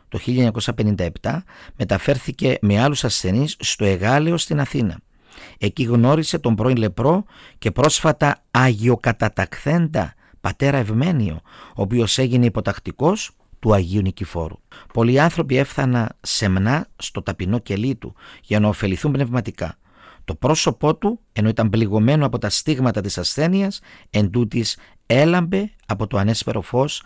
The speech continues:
της Αναστάσεως. Όσοι τον άκουγαν που έλεγε «Ας είναι δοξασμένο το Άγιο Όνομα του Κυρίου Ιησού», αντλούσαν μεγάλη χαρά και ψυχική ειρήνη.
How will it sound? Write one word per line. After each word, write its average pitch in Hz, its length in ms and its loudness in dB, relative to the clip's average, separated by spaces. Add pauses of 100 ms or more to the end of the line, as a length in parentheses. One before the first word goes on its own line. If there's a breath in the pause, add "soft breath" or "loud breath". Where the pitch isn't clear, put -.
(180 loud breath)
της - 180 -8
Αναστάσεως. - 840 -6 (340 loud breath)
Όσοι - 220 -2
τον 131 200 4
άκουγαν 135 500 2 (200 loud breath)
που 104 140 2
έλεγε 110 500 2 (380 loud breath)
«Ας - 260 0
είναι 160 200 6
δοξασμένο 135 840 2
το 107 140 -2
Άγιο 104 320 2
Όνομα 101 280 2
του 90 140 -8
Κυρίου 98 300 -2
Ιησού», 151 440 -4 (320 soft breath)
αντλούσαν 110 520 0
μεγάλη 104 320 0
χαρά 123 420 -2 (360 soft breath)
και - 120 -6
ψυχική 104 720 -4 (140)
ειρήνη. 92 540 -2